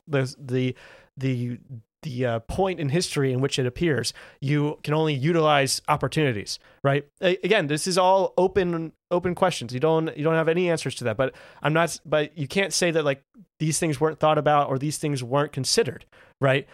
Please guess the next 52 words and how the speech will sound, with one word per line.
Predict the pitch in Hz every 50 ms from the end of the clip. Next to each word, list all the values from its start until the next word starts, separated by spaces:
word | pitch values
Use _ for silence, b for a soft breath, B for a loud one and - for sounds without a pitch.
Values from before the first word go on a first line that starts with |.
| b b b b
You | - 147
can, | 147 175 160 156 151 151 -
you | - 170 156
can | - 165 151
make | 165 180 180
all | 190 170 156
these, | 147 151 143
uh, | 156 147 110 127 139 131 135 - -
uh, | 147 127 127 123 131
assumptions | 135 - - 214 233 214 - 165 139 123
about | 127 139 131 120
what | 120 127
kind | - 143 127 120
of, | 113 - _ _ _ _ _ _
uh, | - 117 113 110 107
time | - - 160 170 165
machine | 151 - - - 135 123 120 110
we're | 113 110
dealing | 110 147 180 208 202 156
with | 120 107 -
here, | - 113 107 101 - B B B B B -
and | 127 127
maybe, | 131 143 135 135 131 135
oh, | 131 151 151 143
may-, | 120 135 147 147
why | - 131 135
don't | 151 165 151
you | 160 147
just | 143 -
send | 160 151 143
back | 147 151 147 - -
the, | 135 131 131
uh, | 131 127 123 117 B B B B B
the | - 143
Terminator | - 170 160 160 156 147 143 139
exactly | 123 110 147 156 165 160 - 160
where | 151 151 147 147 143 143 131
Robert | 135 156 160 156 139
Patrick | - 190 202 - - 135
was | 131 123 117 110
and | 113 110
kill | - 180 170
him | 156 147
when | 147 147 147
he | 147 139 139 147 143
arrives, | 143 151 175 175 156 135 123
whatever, | 123 113 107 110 101 104
right? | 104 107 120 -
Like, | 120 120 - -
why | 156
can't | 151 - 175 151 -
you | 156 147 139 127